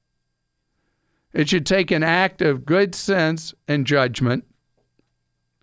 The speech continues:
And we should not be in the business anywhere in America of throwing billionaires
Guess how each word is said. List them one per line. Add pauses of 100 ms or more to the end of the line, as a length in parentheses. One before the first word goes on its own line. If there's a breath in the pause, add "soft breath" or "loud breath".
(640)
And
we
should
not
be
in
the
business
anywhere
in
America (2000)
of
throwing
billionaires